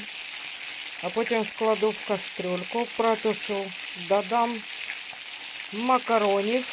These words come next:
І будуть як макарони з підливкою з такою, з юшечкою. Бо щось так захотілось, побачила в тіктокі, хтось там їв,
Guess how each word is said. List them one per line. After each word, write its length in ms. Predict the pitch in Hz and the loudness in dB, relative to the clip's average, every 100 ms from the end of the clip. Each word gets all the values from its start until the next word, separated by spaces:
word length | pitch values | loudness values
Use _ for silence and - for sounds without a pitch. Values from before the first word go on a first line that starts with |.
| - - - - 370 | -6 -6 -6 -6 -4
І 40 | 311 | -2
будуть 320 | 277 262 247 | 2 2 2
як 160 | 226 | 0
макарони 580 | 226 226 208 220 220 214 | 2 0 4 4 4 2
з 180 | 190 - | 0 -2
підливкою 680 | 214 196 196 185 - 185 175 | -2 0 0 0 0 2 2
з 180 | - - | -2 -4
такою, 500 | 185 180 180 175 175 - - - - - - - - | -2 2 2 0 -4 -8 -8 -8 -8 -8 -8 -6 -6
з 220 | 170 190 | -4 0
юшечкою. 840 | 247 254 208 - - 185 180 180 170 - - - - - - - - - - | 0 0 -4 -4 -2 0 2 -2 -4 -8 -8 -8 -8 -8 -8 -8 -8 -8 -6
Бо 100 | 185 | -4
щось 160 | 214 214 | -2 2
так 180 | 269 240 | 2 2
захотілось, 520 | 226 220 220 208 208 190 | 2 4 2 4 4 4
побачила 580 | 214 202 214 220 214 | 4 6 4 4 0
в 80 | 202 - | 0 0
тіктокі, 600 | 220 - 302 302 233 190 - - - - - | -4 2 2 4 2 0 -2 -10 -8 -8 0
хтось 180 | 233 | 0
там 320 | 226 254 254 240 | 4 6 6 6
їв, 360 | 220 233 240 | 2 2 2